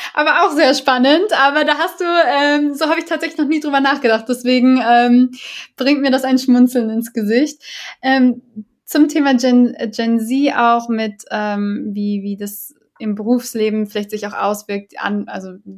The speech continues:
wie die vielleicht anders da rangehen. Ähm, hast du das Gefühl oder die Ansicht, dass, ähm, auch die Karriereplanung u-,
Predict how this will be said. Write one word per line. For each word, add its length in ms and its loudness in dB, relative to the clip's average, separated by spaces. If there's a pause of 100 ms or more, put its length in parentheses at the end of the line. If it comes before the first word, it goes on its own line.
(160)
wie 100 -10
die 100 -12
vielleicht 200 -12
anders 240 -8
da 100 -8
rangehen. 800 -2
Ähm, 320 -2 (360)
hast 180 -4
du 40 -4
das 160 -6
Gefühl 500 -2
oder 380 0
die 200 -10
Ansicht, 540 -4
dass, 380 -8 (300)
ähm, 680 -6
auch 120 -8
die 100 -20
Karriereplanung 1700 -2
u-, 120 -10